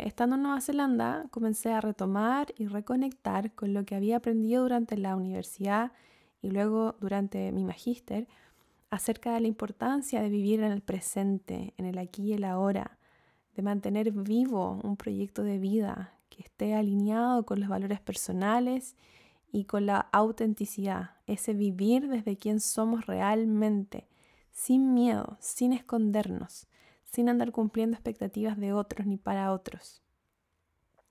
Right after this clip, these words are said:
Y bueno, así fue como retomé mis hábitos diarios de conexión interior,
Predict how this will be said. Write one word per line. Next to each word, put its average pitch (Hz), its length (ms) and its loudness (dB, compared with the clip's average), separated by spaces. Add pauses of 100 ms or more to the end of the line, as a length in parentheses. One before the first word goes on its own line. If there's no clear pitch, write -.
(920)
Y 190 420 2
bueno, 175 320 -4
así 285 720 0
fue 214 280 -4
como 220 400 2
retomé 196 500 0
mis 247 180 2
hábitos 240 400 2
diarios 226 520 2
de 240 100 0
conexión 214 460 0
interior, 208 560 0